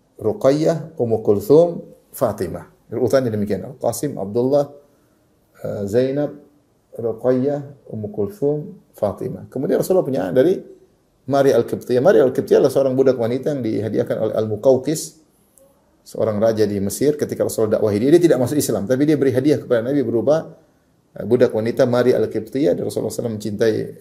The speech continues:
budak ini, Rasulullah menggaulinya. Tapi Rasulullah sallallahu alaihi wasallam tidak menikahinya, tidak menjadi ummahatul mukminin. Rasulullah menggaulinya dan punya anak, namanya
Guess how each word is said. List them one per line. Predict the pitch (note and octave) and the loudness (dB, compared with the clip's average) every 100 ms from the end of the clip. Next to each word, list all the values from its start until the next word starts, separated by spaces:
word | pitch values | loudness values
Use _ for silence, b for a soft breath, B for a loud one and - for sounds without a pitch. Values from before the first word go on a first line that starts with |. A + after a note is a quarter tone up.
| - | -20
budak | - G#2 A2 | -10 -4 -4
ini, | C#3 | -4
Rasulullah | B2 C#3 C3 | -4 -2 -2
menggaulinya. | A#2 A2 A2+ B2 A2 G2 | 2 4 6 4 2 -4
Tapi | - - _ _ _ _ A2+ | -10 -20 _ _ _ _ -8
Rasulullah | A#2+ | -4
sallallahu | A2 | -2
alaihi | A2 | 0
wasallam | C3 - | -2 -2
tidak | A2 A#2 - - | 0 0 0 -6
menikahinya, | B2 A2+ A2 G#2+ A#2 G#2 G#2 | -4 -2 -2 0 0 -2 -2
tidak | A2+ A2 | 0 0
menjadi | G#2+ - | -2 -2
ummahatul | A2 G#2 G#2 G2+ | -4 -4 -4 -4
mukminin. | G2 G2+ F#2+ - _ _ | -4 -4 -4 -8 _ _
Rasulullah | - - A2+ | -12 -8 -6
menggaulinya | A2 G#2 G#2+ B2+ D#3+ | -2 0 2 2 2
dan | C3+ A2 | 0 2
punya | B2 C#3 | 0 2
anak, | C3 A2 - _ _ _ _ _ _ A#2 | 2 0 -8 _ _ _ _ _ _ -4
namanya | A2+ A2+ C3+ C#3+ - | 0 2 2 0 -2